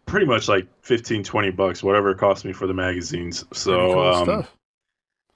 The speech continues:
Speaker 1: I stole 'em. But, um, no,
Speaker 2: But
Speaker 1: we'll,
Speaker 2: yeah.
Speaker 1: we'll look at Lex Luger stuff,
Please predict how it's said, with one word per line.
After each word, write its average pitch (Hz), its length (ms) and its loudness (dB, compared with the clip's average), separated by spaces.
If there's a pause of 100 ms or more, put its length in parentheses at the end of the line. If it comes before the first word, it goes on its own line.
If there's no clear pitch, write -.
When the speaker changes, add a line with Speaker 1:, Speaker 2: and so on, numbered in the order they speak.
Speaker 1:
I - 40 -2
stole 107 400 2
'em. 90 180 -4
But, 104 180 4
um, 110 400 2 (180)
no, 139 180 6
Speaker 2:
But 127 80 4
Speaker 1:
we'll, 165 100 8
Speaker 2:
yeah. 185 100 6
Speaker 1:
we'll 175 120 6
look 160 120 4
at 135 60 4
Lex 120 260 2
Luger 120 160 2
stuff, 117 420 0